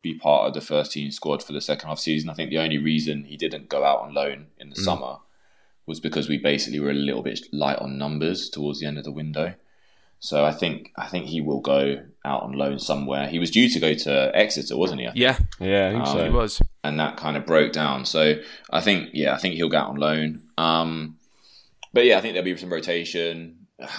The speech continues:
Speaker 1: I don't, I don't know what we'll do in terms of left back, 'cause Ballatore has obviously gone to afcon as well,
Speaker 2: Oh,
Speaker 1: I
Speaker 2: of
Speaker 1: think.
Speaker 2: course he has,
Speaker 1: So
Speaker 2: yeah. I forgot about that.
Speaker 1: Robinson's gonna have to <laughs> play again,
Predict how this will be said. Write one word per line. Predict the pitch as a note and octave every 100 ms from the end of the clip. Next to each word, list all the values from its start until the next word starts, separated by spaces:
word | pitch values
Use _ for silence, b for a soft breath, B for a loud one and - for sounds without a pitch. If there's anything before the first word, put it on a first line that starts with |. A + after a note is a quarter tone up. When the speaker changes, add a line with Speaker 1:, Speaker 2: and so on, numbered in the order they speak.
| - -
Speaker 1:
I |
don't, | - F#2
I | C3+
don't | F#3+
know | F#3 D#3
what | C#3 C#3 A#2+
we'll | B2+
do | B2 C3 B2
in | A#2
terms | A2+ A#2+ A#2 G#2+
of | G#2+ G#2 - - _ _ -
left | G#2+ C3 - -
back, | D2 -
'cause | G#2 G#2
Ballatore | B2+ D3+ C3 - C#3 F2+
has | D#2+
obviously | D#2+ D#2 D#2
gone | D#2 D2+
to | -
afcon | - - D#2+
as | D#2
well, | A2+ D#3
Speaker 2:
Oh, |
Speaker 1:
I |
Speaker 2:
of | D#3+
Speaker 1:
think. | -
Speaker 2:
course | F#3 E3+
he | C#3+
has, | G#2 F2
Speaker 1:
So |
Speaker 2:
yeah. | C#3+ G#2
I | G#2
forgot | C3+ D3+
about | C#3 G2+
that. | F2 - -
Speaker 1:
Robinson's | - B2 B2+ A#2 G2+ F#2
gonna | G2+ F#2+ F#2
have | F#2 -
to | -
<laughs> | A2+
play | A2+ F#2+ D2+
again, | - G2 - C#3